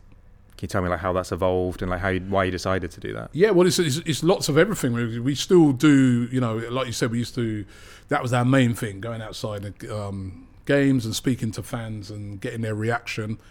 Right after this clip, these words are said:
Speaker 2: We still do that. But now with the advent of things like we've got, like, Fan Zone, where we can get fans from all over the world,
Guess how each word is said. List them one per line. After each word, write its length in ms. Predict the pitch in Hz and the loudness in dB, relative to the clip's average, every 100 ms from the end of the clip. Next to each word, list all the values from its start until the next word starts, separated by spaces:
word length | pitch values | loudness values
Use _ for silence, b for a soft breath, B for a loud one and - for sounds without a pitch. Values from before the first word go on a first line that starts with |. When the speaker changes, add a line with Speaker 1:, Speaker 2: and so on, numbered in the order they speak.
| b - | b -6
Speaker 2:
We 80 | |
still 320 | 120 - 160 127 | -2 6 6 6
do 220 | 113 110 | 0 -6
that. 260 | 110 143 - - - b b b b b b - - | -6 -8 -10 -20 -20 b b b b b b -6 4
But 240 | 160 - | 4 4
now 540 | 147 151 127 120 117 - | 2 4 4 2 -2 -6
with 260 | 131 127 113 | 0 0 2
the 100 | 127 | 2
advent 400 | 131 107 127 120 | 2 2 2 2
of 120 | 120 110 | -4 -6
things 320 | - 120 107 | -2 -2 0
like 200 | 113 - | -4 -2
we've 140 | 113 | -4
got, 180 | - 117 | -2 -2
like, 160 | 107 104 | -4 -4
Fan 320 | 143 127 117 | -2 0 -2
Zone, 280 | 117 117 113 | -2 -4 -4
where 140 | 113 | -4
we 80 | 113 | -4
can 160 | 123 | -4
get 180 | 117 117 | -2 -2
fans 320 | - 127 113 - | -2 -2 -2 -4
from 120 | 120 | -2
all 160 | 123 | 0
over 160 | 123 110 | -2 -4
the 60 | 107 | 0
world, 420 | 139 143 131 | 2 4 2